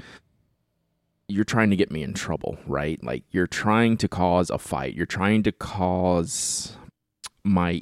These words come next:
email inbox to fill up with this very simple question." And I'm pretty sure we've covered this before, but I figured it was time to revisit. The question is, what is your fountain pen filling system tier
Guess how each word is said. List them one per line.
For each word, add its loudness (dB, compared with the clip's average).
email 6
inbox -2
to -10
fill -4
up -6
with -2
this -2
very 4
simple 0
question." -2
And -8
I'm -8
pretty 0
sure -2
we've -2
covered -4
this -6
before, 4
but -2
I -4
figured -4
it -8
was -8
time -6
to -8
revisit. -6
The -6
question 2
is, 0
what 4
is 0
your 2
fountain -4
pen -2
filling -4
system -6
tier -4